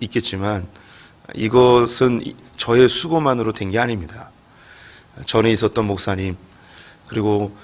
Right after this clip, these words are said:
더, 어, 거슬러 올라가게 되면 제가 늘 감사하는 것이 저는 이 소풍교회를 개척할 때 실무를 담당했기 때문에 이 자리에 있었던 소망교회의 슬픔을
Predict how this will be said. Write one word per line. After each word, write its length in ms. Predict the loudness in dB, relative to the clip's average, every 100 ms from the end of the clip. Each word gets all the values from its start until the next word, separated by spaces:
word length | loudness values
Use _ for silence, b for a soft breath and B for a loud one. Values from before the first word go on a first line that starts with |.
| B -10
더, 640 | 0 4 6 4 2 -6 -20 -18
어, 160 | -16 -8
거슬러 360 | -4 0 0
올라가게 520 | 2 2 2 0 -4
되면 380 | -4 -4 -6 -8 -12 b b b b _ -20 -14
제가 200 | -6 -2
늘 220 | 2 4
감사하는 500 | 2 -2 -2 -2 -2
것이 360 | -4 -4 -6 -6 -10 B B B B -6
저는 420 | -2 0 0 -4
이 380 | -4 -2 -2 -4 -10 -20
소풍교회를 560 | -14 -12 -10 -2 0 0
개척할 440 | -2 -8 -2 -2
때 320 | -2 -2 -4 -6 B B B B -16 -6
실무를 540 | -2 0 2 2 2
담당했기 480 | 0 -2 -2 -2 -6
때문에 440 | -6 -6 -4 -6 -10 B B B -6
이 140 | 0
자리에 220 | 2 2
있었던 360 | 0 -4 -4 -4
소망교회의 1080 | -2 -2 0 0 0 0 0 0 -2 -2 -4 B B
슬픔을 760 | -2 -2 -2 -2 2 0 0